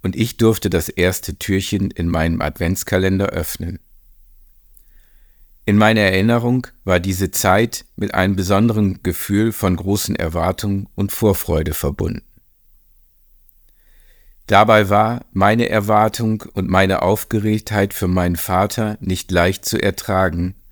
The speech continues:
was bei mir oft Unverständnis und Tränen auslöste. Das Verhältnis zwischen meinem Vater und mir war zwischendurch nicht leicht. Es gab viel Streit,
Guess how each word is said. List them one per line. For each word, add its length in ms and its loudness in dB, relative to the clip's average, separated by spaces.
was 200 -2
bei 160 2
mir 300 0
oft 320 -2
Unverständnis 960 0
und 260 -2
Tränen 380 0
auslöste. 800 -6
Das 200 0
Verhältnis 720 0
zwischen 320 -2
meinem 240 2
Vater 560 0
und 180 -8
mir 380 -2
war 140 0
zwischendurch 580 0
nicht 240 -2
leicht. 480 0
Es 240 -4
gab 240 2
viel 260 -2
Streit, 720 0